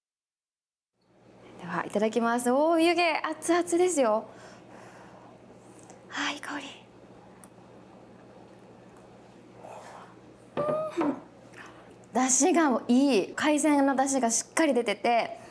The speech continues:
美味しいのと、で、辛さもあるんですけど、私的には思ってたよりもなんか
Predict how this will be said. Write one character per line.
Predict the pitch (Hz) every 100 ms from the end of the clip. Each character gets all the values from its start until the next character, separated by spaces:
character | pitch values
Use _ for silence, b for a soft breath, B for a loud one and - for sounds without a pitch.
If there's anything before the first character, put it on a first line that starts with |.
| 269
美 | 233
味 | 302
し | 254
い | 302
の | 254
と、 | 254 285 226 - B B B
で、 | 226 - -
辛 | - 359 466
さ | 480
も | 480 453
あ | 440
る | 415
ん |
で | 269
す | 254
け | 220
ど、 | 214 277 233 - B B B
私 | 370 415 381
的 | 370 370 370
に | 349
は | 330
思 | 302 359
っ |
て | 370 330
た | 262
よ |
り | 214
も | 202 269 262 - - -
な | 233
ん |
か | - -